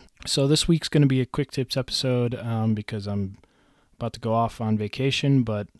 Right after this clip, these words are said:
don't worry, I didn't skimp out on the sort of usefulness of this episode. I think there's some good nuggets in here.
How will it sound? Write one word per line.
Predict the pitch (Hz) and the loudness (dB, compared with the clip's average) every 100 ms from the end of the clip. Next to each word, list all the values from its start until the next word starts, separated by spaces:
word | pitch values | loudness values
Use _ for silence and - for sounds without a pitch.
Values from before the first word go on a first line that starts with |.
| _ | _
don't | 147 143 | -4 0
worry, | 135 131 131 | 0 2 2
I | |
didn't | 127 123 | 4 4
skimp | - - 117 120 | 2 -2 0 0
out | 117 113 | 0 -2
on | - 110 107 101 101 | -6 -4 0 0 -2
the | 104 98 95 95 95 - | -4 -6 -8 -10 -14 -16
sort | - 120 101 | -8 -4 -2
of | 95 | 2
usefulness | 113 - 113 107 104 | 2 2 2 2 0
of | 110 | -2
this | 101 - | -4 -6
episode. | 107 107 - 107 | -6 -6 -4 -4
I | 98 | -6
think | - 101 | -6 -8
there's | 98 | -6
some | - 95 | -4 -2
good | 98 92 | -2 -4
nuggets | 95 92 95 - - | -4 -6 -10 -12 -8
in | - 101 | -2 0
here. | - 90 | -2 -8